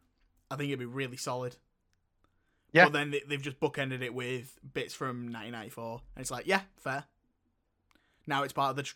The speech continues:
Speaker 1: this trilogy. Like, yeah, cool, sick.
Speaker 2: This
Speaker 1: Um,
Speaker 2: one is very filler.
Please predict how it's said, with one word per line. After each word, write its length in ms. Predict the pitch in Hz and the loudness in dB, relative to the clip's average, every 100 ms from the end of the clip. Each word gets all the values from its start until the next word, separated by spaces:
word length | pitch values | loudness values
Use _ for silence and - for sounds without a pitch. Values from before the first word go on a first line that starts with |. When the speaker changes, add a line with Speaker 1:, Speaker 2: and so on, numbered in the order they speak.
| - | -8
Speaker 1:
this 140 | 135 | -8
trilogy. 480 | - 139 127 135 131 - _ _ _ _ _ _ _ _ _ - _ 147 | -4 -4 -4 -6 -8 -12 _ _ _ _ _ _ _ _ _ -20 _ -10
Like, 160 | 131 | -8
yeah, 160 | 143 170 - | -4 -4 -2
cool, 260 | 160 143 - - | -2 -2 -6 -16
sick. 300 | - 147 - 160 | -8 -8 -8 0
Speaker 2:
This 260 | 196 - 196 | 2 6 10
Speaker 1:
Um, 60 | |
Speaker 2:
one 340 | 190 180 165 156 | 10 10 4 6
is 280 | 151 143 127 | 10 10 8
very 320 | 117 143 139 | 8 10 10
filler. 420 | 127 - 123 113 | 8 6 6 6